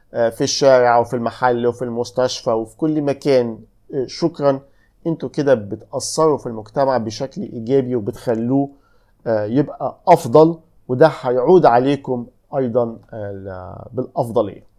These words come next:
كلمة شكرا بتزود السعادة وبتزود الرضا للشخص اللي بيتلقاها. كلمة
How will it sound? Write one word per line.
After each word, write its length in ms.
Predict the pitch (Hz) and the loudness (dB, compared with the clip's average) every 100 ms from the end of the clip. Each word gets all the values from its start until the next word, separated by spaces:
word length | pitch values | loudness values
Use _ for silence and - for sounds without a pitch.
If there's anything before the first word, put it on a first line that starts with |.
| _ _ _ _ _ | _ _ _ _ _
كلمة 300 | 208 208 185 | 0 2 0
شكرا 400 | - 202 196 165 | -2 -6 0 0
بتزود 560 | 143 123 113 156 170 123 | 2 -4 2 4 4 0
السعادة 580 | 120 135 127 131 107 | -4 -2 2 2 0
وبتزود 640 | 101 104 107 110 170 156 117 | -4 -6 -2 4 4 4 0
الرضا 400 | 117 143 139 131 | 0 2 4 4
للشخص 500 | 110 107 - 139 - | 2 -4 -6 -6 -4
اللي 120 | 113 | -4
بيتلقاها. 720 | 107 107 107 107 139 101 92 - _ _ _ _ _ _ _ | -4 -6 -8 -4 -4 -4 -8 -20 _ _ _ _ _ _ _
كلمة 320 | 180 185 156 | 0 2 0